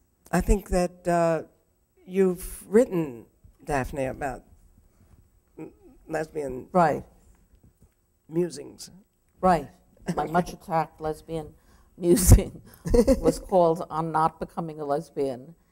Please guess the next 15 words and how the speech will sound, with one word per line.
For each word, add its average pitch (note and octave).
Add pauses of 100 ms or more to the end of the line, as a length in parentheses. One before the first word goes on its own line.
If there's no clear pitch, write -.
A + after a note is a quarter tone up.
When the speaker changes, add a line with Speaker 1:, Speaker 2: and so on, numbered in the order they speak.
(380)
Speaker 2:
and D#3
it D3+
was D3+
about, C#3+
uh, C#3 (1700)
my D3+
secret -
feeling E3
that D3+
all E3
women D#3 (400)
in D#3
the D3+
next E3 (140)
life C#3+